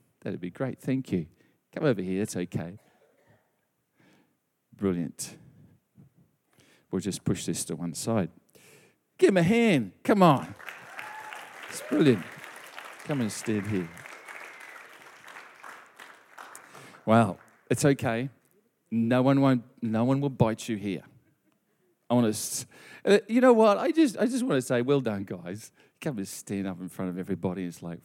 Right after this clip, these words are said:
"Far out. <laughs> This is nervous," right?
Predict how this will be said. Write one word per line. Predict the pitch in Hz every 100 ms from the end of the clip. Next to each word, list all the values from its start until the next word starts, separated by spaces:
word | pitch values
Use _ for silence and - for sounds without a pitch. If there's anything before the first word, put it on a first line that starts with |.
| -
"Far | 110 92 78 76
out. | 107 - - - - -
<laughs> | - -
This | 143 143 -
is | 120 -
nervous," | 104 113 110 110 -
right? | 101